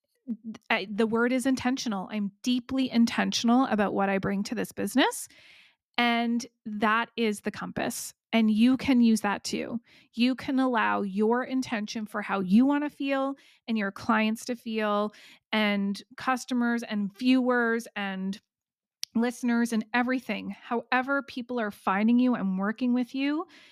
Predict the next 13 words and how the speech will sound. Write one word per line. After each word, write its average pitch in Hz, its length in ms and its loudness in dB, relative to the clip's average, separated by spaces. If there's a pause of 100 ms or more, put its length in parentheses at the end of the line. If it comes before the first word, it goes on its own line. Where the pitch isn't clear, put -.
(160)
and 220 140 2
coming 233 280 2
into 226 360 -2
your 220 160 0
vortex, 220 720 -2
you 226 240 2
can 262 180 0
be 233 180 0
intentional 214 640 0
about 190 220 -2
how - 180 -2
they 208 160 -4
feel. 220 340 -4